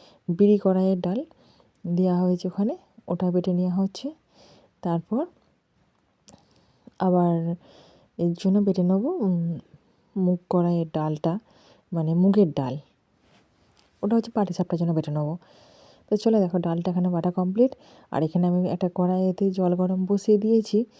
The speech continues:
আর একটু জলটা গরম গরম হবে, মানে, উম, বেশি গরম না, কুসুম কুসুম গরম, সেই জল দিয়ে এটা মাখতে হবে।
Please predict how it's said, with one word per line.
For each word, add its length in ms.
আর 80
একটু 260
জলটা 340
গরম 300
গরম 240
হবে, 160
মানে, 120
উম, 200
বেশি 240
গরম 180
না, 100
কুসুম 340
কুসুম 320
গরম, 280
সেই 220
জল 280
দিয়ে 140
এটা 160
মাখতে 380
হবে। 200